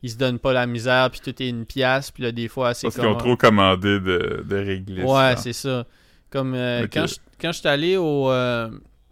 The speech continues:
Speaker 1: un moment donné, j'étais allé au, au, au Jean Coutu, à Rosalie, euh, pas à Rosalie, mais que, le, le, celui à, à Concordia, puis j'étais allé avec Rosalie, puis elle m'expliquait que il y a différentes couleurs de tags, puis il y a des tags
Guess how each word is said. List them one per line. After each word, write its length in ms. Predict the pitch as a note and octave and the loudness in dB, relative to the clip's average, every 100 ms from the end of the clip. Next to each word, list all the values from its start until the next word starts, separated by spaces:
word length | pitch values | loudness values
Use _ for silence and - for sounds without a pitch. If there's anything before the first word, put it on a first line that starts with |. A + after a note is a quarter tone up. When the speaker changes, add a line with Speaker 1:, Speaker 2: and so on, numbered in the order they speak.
| _ _ _ _ _ _ _ _ _ _ | _ _ _ _ _ _ _ _ _ _
Speaker 1:
un 100 | D#3+ | -6
moment 120 | C#3 C3+ | -2 -2
donné, 200 | C#3 E3 | -2 -4
j'étais 140 | D3+ | -2
allé 160 | C#3 D3 | -2 0
au, 80 | C#3 | -2
au, 460 | C3 C3+ C3 C3 C#3 | -2 -4 -4 -4 -4
au 60 | C3 | -4
Jean 180 | C3 B2+ | -4 -6
Coutu, 680 | - - - D#3 D#3+ D#3+ | -8 -12 -8 -2 0 2
à 120 | D3 B2+ | 2 0
Rosalie, 480 | B2+ B2 B2+ B2 - F#2 - | -2 -2 -2 -2 -6 -14 -8
euh, 320 | C3 B2 A#2+ - | -4 -4 -6 -6
pas 380 | D#3+ - - - - - | -6 -6 -14 -20 -20 -6
à 160 | C#3 C3+ | -4 -4
Rosalie, 400 | C3 B2 B2 D#3 | -4 -4 -6 -6
mais 100 | D3 | -6
que, 80 | B2+ - - - - | -8 -10 -20 -12 -4
le, 120 | C#3 | -2
le, 480 | C#3 C#3+ C3+ C3 B2 | 0 2 4 2 0
celui 480 | - - C3+ C#3 F3+ | -6 -6 -6 -4 -2
à, 640 | D3+ B2+ A#2+ A#2 G#2 G2 - _ _ _ _ _ _ - | 0 0 0 -4 -8 -10 -14 _ _ _ _ _ _ -10
à 140 | C#3+ C#3 | -6 -6
Concordia, 840 | D3 C3+ C#3+ C3 A#2+ A#2+ C#3 F3 F#3 | -4 -4 0 0 0 0 0 0 -2
puis 100 | C#3 | -6
j'étais 180 | - | -2
allé 100 | B2+ | 0
avec 320 | C3+ C#3 B2+ - | 0 0 -4 -4
Rosalie, 380 | C#3 C3 C#3 | -2 -2 -2
puis 140 | E3 C#3+ | -4 -4
elle 100 | B2 | -2
m'expliquait 580 | B2+ - - - D3+ D#3 | -4 -8 -12 -2 -2 0
que 300 | D3+ C#3 D3 _ _ - _ | -2 -2 -4 _ _ -20 _
il 80 | B2+ | -2
y 20 | |
a 20 | C3 | -2
différentes 520 | A#2 D3+ C#3 F3 F#3 | -2 -2 0 -2 -4
couleurs 400 | - C#3+ D3 D#3 | -2 2 4 4
de 120 | C3+ | 0
tags, 340 | B2 D3 E3 | 0 0 0
puis 180 | E3 - | -2 -4
il 40 | B2+ | -2
y 40 | |
a 60 | B2 | -2
des 200 | B2 A#2+ | -2 -2
tags 380 | C#3+ C#3 D3+ | 0 2 0